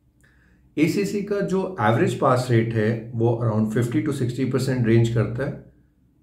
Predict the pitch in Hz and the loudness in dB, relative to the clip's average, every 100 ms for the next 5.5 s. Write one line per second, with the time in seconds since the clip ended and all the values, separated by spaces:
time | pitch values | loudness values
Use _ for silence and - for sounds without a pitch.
0 | _ 151 - 135 120 120 117 120 - 110 | _ -2 2 2 4 2 2 0 0 2
1 | 117 113 120 113 101 104 107 117 123 113 | 2 2 2 2 2 -2 -2 -2 0 0
2 | 123 113 120 117 117 131 135 - 120 123 | 0 -2 2 2 2 -2 -6 -2 0 0
3 | 135 127 113 113 110 - 120 113 107 120 | -2 -2 0 0 0 0 0 0 0 0
4 | 117 117 107 104 - - 110 - 90 107 | 0 0 -2 -2 -6 -6 -4 -4 -8 -8
5 | - 98 117 117 | -10 -14 -16 -16